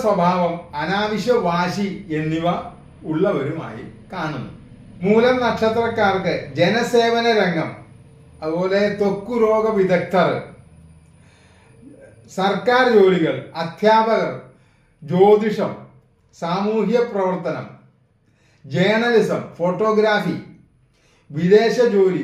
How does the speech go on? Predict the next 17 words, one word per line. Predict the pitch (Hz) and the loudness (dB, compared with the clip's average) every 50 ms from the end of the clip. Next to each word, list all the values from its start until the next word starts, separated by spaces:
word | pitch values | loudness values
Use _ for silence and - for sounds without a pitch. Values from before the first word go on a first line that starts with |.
| 123 135 147 | -6 -6 -4
ബിസിനസ്, | 165 170 - - 220 226 226 - - 208 175 - - - - - - _ _ _ _ _ - | -4 -4 -4 -2 -2 0 0 0 0 -2 -2 -2 -4 -10 -16 -20 -20 _ _ _ _ _ -8
ലേഡീസ് | 151 170 196 208 214 226 233 220 170 | -2 2 2 2 4 2 0 -2 -2
സ്റ്റോർ | - 208 185 147 131 131 - - - - _ _ _ - | -2 0 0 0 -2 -4 -8 -14 -20 -20 _ _ _ -6
തുടങ്ങിയ | 170 175 196 196 208 226 240 233 | -2 -2 0 0 0 -2 -2 -2
മേഖലകളിൽ | 208 185 180 180 180 180 185 196 208 202 202 214 214 - | -2 -2 -2 -2 -2 -2 -2 -2 -2 -2 -2 -2 -2 -4
ശോഭിക്കാൻ | - - 180 156 156 160 160 160 160 - 175 175 180 202 - - - - - _ _ _ | -6 -6 -4 -2 -2 0 0 0 -2 -2 -4 -6 -6 -8 -12 -16 -20 -20 -20 _ _ _
സാധ്യതകൾ | - - 160 151 135 147 147 131 156 156 160 170 170 180 180 185 - - | -12 -8 -6 -4 -4 -4 -2 0 0 2 2 2 0 -2 -6 -8 -10 -10
വളരെ | 123 120 120 131 131 131 175 - - - - - | -10 -8 -6 -6 -6 -6 -6 -8 -10 -16 -16 -12
കൂടുതലാണ്. | 135 123 127 127 120 110 104 92 85 - - - _ _ _ _ _ _ _ _ _ _ _ _ | -10 -8 -6 -6 -6 -6 -8 -12 -14 -16 -20 -20 _ _ _ _ _ _ _ _ _ _ _ _
മൂലം | 135 143 156 180 196 208 214 202 | -6 -2 0 2 4 4 4 2
നക്ഷത്രക്കാർക്ക് | 196 180 170 165 170 165 165 175 170 170 165 175 165 160 160 147 135 151 147 - - - - _ _ _ _ | 0 0 0 0 0 -2 0 0 -2 -2 -2 -2 -2 -2 -2 -4 -6 -8 -8 -10 -12 -16 -20 _ _ _ _
ഹൃദയ | 156 151 151 185 196 190 | -6 -4 0 2 2 2
സംബന്ധമായ | 180 180 170 170 160 156 147 151 147 139 131 127 123 117 | 0 0 -2 0 0 -2 -2 -2 -4 -4 -4 -4 -4 -4
രോഗങ്ങൾ, | 107 107 104 101 104 107 107 107 113 - 185 - - _ _ _ _ _ 156 | -6 -6 -8 -8 -8 -10 -10 -12 -12 -14 -14 -16 -20 _ _ _ _ _ -2
രക്തസമ്മർദ്ദം, | 160 160 160 - 226 214 - 180 160 - 123 127 107 101 104 104 - - - _ _ - | -2 -2 0 0 0 2 2 0 0 0 -4 -6 -8 -10 -12 -14 -14 -18 -20 _ _ -6
പ്രമേഹം, | 156 151 151 165 185 208 196 165 135 123 117 127 131 - - - _ _ _ _ _ | -4 -4 -2 0 2 2 2 2 0 -2 -6 -10 -12 -16 -18 -20 _ _ _ _ _
ത്വക്ക് | 185 180 180 180 185 - 240 | -2 -2 -2 -2 -2 0 2